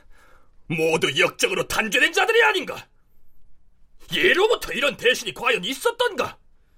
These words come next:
이것은 국가의 흥망이 걸린 문제라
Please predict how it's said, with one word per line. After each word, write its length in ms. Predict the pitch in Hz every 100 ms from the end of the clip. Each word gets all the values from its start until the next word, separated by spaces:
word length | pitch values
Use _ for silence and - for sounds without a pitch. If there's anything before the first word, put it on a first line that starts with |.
| _ _ _ _ _ _ - _ _ - - - - - 156
이것은 340 | 135 127 - 131 - - - - - - - - _ - -
국가의 500 | - 175 - 233 208
흥망이 500 | 139 - 254 302 320
걸린 320 | 247 135 98 95
문제라 380 | 87 82 -